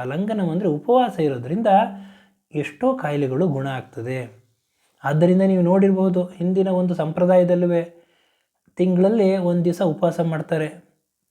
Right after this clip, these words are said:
ಅದ್ರ ಮಾಡೋದ್ರಿಂದ ಜೀರ್ಣಕ್ರಿಯೆ ಸರಾಗವಾಗಿ ಆಗ್ತದೆ.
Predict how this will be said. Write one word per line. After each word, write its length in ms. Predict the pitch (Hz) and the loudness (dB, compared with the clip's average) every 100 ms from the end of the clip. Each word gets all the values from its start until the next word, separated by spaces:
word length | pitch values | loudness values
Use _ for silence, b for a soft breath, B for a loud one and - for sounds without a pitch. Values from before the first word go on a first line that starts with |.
| _ _ _ - | _ _ _ -2
ಅದ್ರ 180 | 165 | 0
ಮಾಡೋದ್ರಿಂದ 580 | 185 190 240 214 180 196 165 190 254 - 143 | 2 2 2 2 0 0 0 0 -4 -8 -6
ಜೀರ್ಣಕ್ರಿಯೆ 600 | 135 196 214 - 156 170 | -2 0 -2 -4 -4 -4
ಸರಾಗವಾಗಿ 560 | 175 135 135 135 135 | -4 -6 -6 -6 -6
ಆಗ್ತದೆ. 560 | 123 - 120 120 113 _ | -8 -12 -12 -12 -12 _